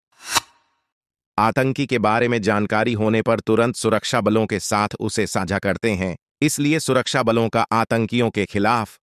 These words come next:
ऑपरेशन ऑल आउट सफल भी रहा। यहां किसी भी युवा से बात करो, वह विकास रोजगार की बात करता है। आर्टिकल थ्री सेवन पी उनके लिए कोई मुद्दा नहीं है। कोई चाहता है कि सरकारी नौकरी मिल जाए,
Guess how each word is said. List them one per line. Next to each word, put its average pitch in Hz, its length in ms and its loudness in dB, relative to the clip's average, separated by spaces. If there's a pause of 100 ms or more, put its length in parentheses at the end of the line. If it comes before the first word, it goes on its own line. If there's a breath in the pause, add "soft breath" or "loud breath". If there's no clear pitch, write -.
ऑपरेशन 117 640 2
ऑल 120 220 4
आउट 117 200 0
सफल 117 340 0
भी 104 140 0
रहा। 85 320 -6 (1300 loud breath)
यहां 120 180 0
किसी 123 280 -4
भी 127 120 2
युवा 127 280 2
से 117 140 -2
बात 107 220 0
करो, 107 320 0 (240)
वह 123 140 2
विकास 117 540 0
रोजगार 107 440 0
की 104 140 -4
बात 98 220 0
करता 87 380 -4
है। 73 180 -12 (340)
आर्टिकल 117 440 0
थ्री 135 320 0
सेवन 113 380 0
पी 117 340 0
उनके 113 320 0
लिए 113 180 2
कोई 123 300 2
मुद्दा 107 360 2
नहीं 95 260 -2
है। 78 240 -10 (260)
कोई 127 160 2
चाहता 110 460 0
है 110 120 0
कि 113 120 -4
सरकारी 104 480 -2
नौकरी 107 340 0
मिल 101 200 2
जाए, 110 300 -2